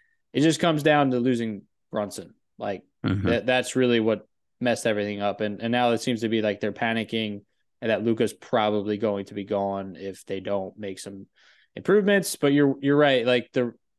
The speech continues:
Speaker 1: it made sense in the moment. So this is why they're still a loser for me. But, like, it made sense in the moment. Like, okay,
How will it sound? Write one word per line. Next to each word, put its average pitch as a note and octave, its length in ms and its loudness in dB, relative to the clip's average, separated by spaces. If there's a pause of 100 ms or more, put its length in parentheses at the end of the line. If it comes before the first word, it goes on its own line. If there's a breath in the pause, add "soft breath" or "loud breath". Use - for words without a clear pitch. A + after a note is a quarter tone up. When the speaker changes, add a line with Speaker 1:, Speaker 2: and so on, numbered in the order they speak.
(340)
Speaker 1:
it C#3+ 80 2
made D3+ 240 4
sense C#3+ 320 0
in C3+ 80 0
the B2+ 80 -2
moment. B2+ 500 -2
So - 100 -6
this D#3 160 0
is D3+ 80 -6
why C#3 240 4
they're B2 140 0
still C3 240 0
a - 20 0
loser B2 300 -2
for A#2 160 -8
me. A2+ 160 -4
But, G#2+ 180 -2
like, A2 240 0
it A#2 40 -6
made A#2+ 180 0
sense A#2 180 -4
in A2+ 60 -6
the A2+ 60 -4
moment. G#2+ 160 -4
Like, G2 160 -4
okay, A2 480 0